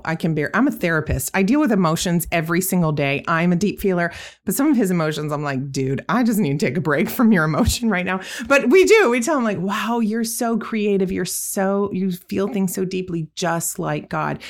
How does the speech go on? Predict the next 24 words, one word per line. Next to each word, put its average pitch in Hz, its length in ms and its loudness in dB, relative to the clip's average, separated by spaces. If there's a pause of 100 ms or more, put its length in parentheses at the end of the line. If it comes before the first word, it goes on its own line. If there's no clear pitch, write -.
(180)
I 190 40 0
never 208 320 2
want 185 200 -2
him 190 120 0
to 185 100 -4
associate 170 720 -4
that 160 200 -6
with 147 220 -4 (340)
masculinity 170 840 0
or 139 80 -2
femininity. 170 680 0
I 165 100 -4
want 180 160 0
him 185 100 2
to 180 100 -4
associate 160 520 -6
everything 185 800 0
that's 143 240 -2
part 175 240 -4
of 147 80 -4
him 202 580 0 (440)
as, 160 380 -2 (360)
you 180 140 2
know, 143 200 -4